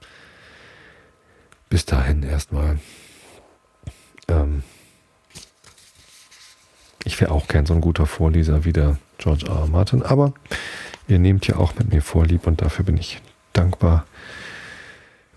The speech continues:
Äh, ich wünsche euch allen eine gute Woche, ähm, und ja,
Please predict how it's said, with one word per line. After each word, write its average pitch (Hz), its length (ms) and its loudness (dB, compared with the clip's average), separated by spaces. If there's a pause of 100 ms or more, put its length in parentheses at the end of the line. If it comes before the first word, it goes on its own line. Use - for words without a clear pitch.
Äh, 90 200 0
ich - 120 -8
wünsche 120 180 0
euch 90 120 0
allen 107 200 4
eine 101 120 4
gute 107 280 0
Woche, 107 400 4 (560)
ähm, 95 380 -2 (1300)
und 85 520 0 (1120)
ja, 92 220 4